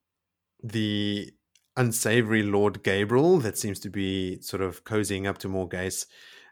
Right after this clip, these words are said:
uh, sounds like trouble, but Elaine is sure that Mat must have been exaggerating because Morghese is way too shrewd to be taken advantage of like that. But the majority of the discussion really is spent talking about Rand and, um, how,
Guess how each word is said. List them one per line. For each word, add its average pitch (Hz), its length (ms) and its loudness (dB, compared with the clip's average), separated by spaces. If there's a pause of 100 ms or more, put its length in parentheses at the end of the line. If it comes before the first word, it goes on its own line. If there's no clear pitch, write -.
uh, 90 160 -6
sounds - 640 0
like 90 160 -2
trouble, 95 260 0
but 95 200 -2
Elaine 101 340 2
is 92 60 -2
sure 110 240 0
that 98 180 -2
Mat 95 320 -4
must 95 160 -6
have 92 100 -8
been 92 140 -6
exaggerating 90 500 -4
because 90 440 -10
Morghese 92 360 -4
is 98 180 -4 (360)
way 110 220 6
too 110 180 0
shrewd 101 540 2 (320)
to 95 80 -8
be 101 100 -2
taken 98 300 -2
advantage 90 500 -2
of 98 300 -2
like 92 200 -4
that. 131 300 -2 (540)
But 120 360 2 (360)
the 123 160 0
majority 117 340 6
of 101 120 4
the 104 60 -4
discussion 98 580 -2
really 98 400 2
is 98 120 -4
spent 92 440 -4
talking 95 260 -4
about 90 260 -2
Rand 98 460 0 (100)
and, 90 440 -6 (580)
um, 87 280 -6
how, 98 220 0